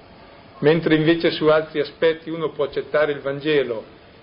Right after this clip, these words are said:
e essere fuori dalla comunione o per gravi ingiustizie nei confronti della comunità,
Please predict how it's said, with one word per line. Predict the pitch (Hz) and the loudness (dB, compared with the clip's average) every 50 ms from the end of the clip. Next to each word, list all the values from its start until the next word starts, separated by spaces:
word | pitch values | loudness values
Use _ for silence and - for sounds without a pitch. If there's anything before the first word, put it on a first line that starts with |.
| - | -2
e | - 135 | 0 2
essere | 143 139 - 147 - | 2 2 0 -2 -2
fuori | - - 156 156 156 | 0 2 0 0 2
dalla | 139 143 135 135 | 0 0 0 0
comunione | 131 - 151 147 147 147 147 147 151 151 143 135 127 120 117 - - - | 0 -4 -6 -6 -4 -4 -4 -2 0 0 0 0 0 -4 -6 -8 -4 0
o | 165 165 160 160 | 2 2 2 2
per | - 151 139 135 127 123 | 2 2 2 2 0 0
gravi | 139 135 139 143 139 135 139 | 0 2 2 2 0 -2 -4
ingiustizie | 135 139 127 131 120 - - - 175 151 - - - 117 104 104 - - - - - - - - - - - - - - - - - - - | -8 -8 -10 -12 -14 -14 -8 -6 -6 -6 -8 -10 -16 -18 -18 -18 -20 -20 -20 -20 -20 -20 -20 -20 -20 -20 -20 -20 -20 -20 -20 -20 -20 -18 -10
nei | - 127 123 | -8 -8 -4
confronti | - 143 127 123 - 151 143 143 - 143 | -2 -2 -2 0 2 2 2 2 2 0
della | 127 131 127 123 127 | 2 2 2 2 0
comunità, | - 139 127 127 127 123 120 120 - 139 135 - - | -2 -4 -6 -4 -6 -8 -2 2 2 4 4 2 -2